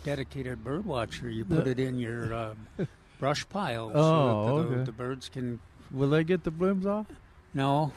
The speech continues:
Speaker 1: but they'll get the, the, all the insects and things that are
Speaker 2: Oh, okay.
Speaker 1: crawling among the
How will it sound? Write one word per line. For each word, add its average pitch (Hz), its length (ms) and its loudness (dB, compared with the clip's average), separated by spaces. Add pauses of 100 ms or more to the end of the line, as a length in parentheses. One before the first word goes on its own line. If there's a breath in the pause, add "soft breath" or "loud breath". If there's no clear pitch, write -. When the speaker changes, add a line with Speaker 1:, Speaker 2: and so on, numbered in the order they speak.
Speaker 1:
but 135 160 -2
they'll 117 360 4
get 123 220 2 (160)
the, 135 160 -2 (260)
the, 131 80 -2
all 123 180 4
the 120 180 4
insects 143 640 0
and 104 160 -2
things 117 320 0
that 117 160 2
are 113 80 4
Speaker 2:
Oh, 147 480 4
okay. 156 80 -4
Speaker 1:
crawling 135 400 4
among 127 380 0
the 113 160 -2